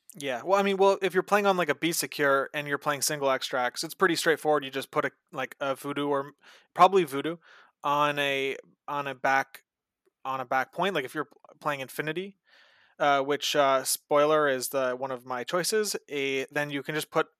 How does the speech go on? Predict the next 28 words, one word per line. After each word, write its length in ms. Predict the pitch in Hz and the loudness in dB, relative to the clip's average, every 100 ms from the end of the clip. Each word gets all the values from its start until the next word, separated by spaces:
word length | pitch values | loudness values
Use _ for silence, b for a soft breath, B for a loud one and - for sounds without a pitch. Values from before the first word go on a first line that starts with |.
| _ _ | _ _
uh, 220 | 139 135 131 | -4 -4 -4
Voodoo 300 | 143 147 143 | -4 -2 0
on 120 | 139 | 0
a 40 | |
back 260 | 123 131 - | 0 -2 -2
point. 320 | 143 135 - | -8 -8 -10
He's 200 | 160 151 | -6 -2
gonna 160 | 175 160 | 0 0
get 160 | 156 | 0
s-, 120 | - - | -2 -10
two 140 | 165 | -10
power 200 | 147 147 | 2 2
back 320 | 135 139 131 143 | 4 2 2 -2
and, 140 | 123 b b b b b _ | -12 b b b b b _
and, 300 | 143 139 135 | -6 -4 -2
um, 460 | 131 127 120 120 120 _ _ _ _ _ _ | 0 0 0 -6 -14 _ _ _ _ _ _
and 280 | 143 143 143 | -4 -4 0
then 440 | 143 139 139 135 135 _ _ _ - 143 | 0 0 -2 -8 -14 _ _ _ -18 -8
on 140 | 143 | -6
the 60 | 139 | -4
next 240 | 143 - | -4 -4
turn. 280 | - 143 135 | -4 -6 -6
So 320 | - 135 143 | -2 -2 0
I'm 120 | 143 | -2
not 220 | 156 147 - | 0 -2 -4
too 220 | 165 156 | -4 0
worried 260 | 151 151 | 2 2
about 240 | 147 147 | 2 0